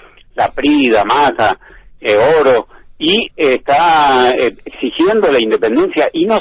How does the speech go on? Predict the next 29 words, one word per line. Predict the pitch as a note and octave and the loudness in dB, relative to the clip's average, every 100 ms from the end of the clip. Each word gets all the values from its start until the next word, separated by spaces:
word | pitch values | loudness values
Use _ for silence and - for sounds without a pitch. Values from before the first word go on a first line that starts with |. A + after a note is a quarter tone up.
| - | 0
solo | G#3+ F3+ | 0 2
la | C3 | 0
independencia | A2+ G#2+ A2 G#2+ C3 A#2 B2 | 0 -2 -2 -2 -2 -2 0
de | G#2+ | 0
las | F#2+ | 0
Provincias | G2+ G#2+ A#2 G#2+ A#2 G#2+ | 0 0 0 -2 -4 -4
Unidas | G#2+ G#2+ A#2 | -2 0 0
del | G#2+ F#2+ | 2 0
Río | A2 | 2
de | A2 | 0
la | F#2+ | 0
Plata, | B2 C#3 | -2 -2
como | A2+ G2 | -2 -4
se | - G#2 | -2 -4
decía | F2+ A2+ G2+ | -2 -4 -4
siempre. | G#2 E2+ F2 E2+ _ - - _ _ | -4 -6 -6 -6 _ -20 -20 _ _
Y | - B2+ | -4 0
el | D#3+ | 0
acta | D#3 | 0
de | C#3 | 0
independencia | A#2 A2+ A#2 D#3 B2 | 0 0 0 0 0
lo | B2+ | 0
dice, | B2+ A#2+ | 0 -2
Provincias | - A#2+ C#3+ F#3 F3+ D#3+ - | 0 0 2 0 -2 -4 -4
Unidas | B2 D3 C#3+ | -2 0 0
de | - A2+ | 0 0
América | A2+ E3 E3+ - C#3 | 0 0 0 -2 -2
del | A2+ G#2 G2+ - | 0 -2 -4 -2
Sur. | E3 C#3 G2+ E2+ | 0 0 0 -4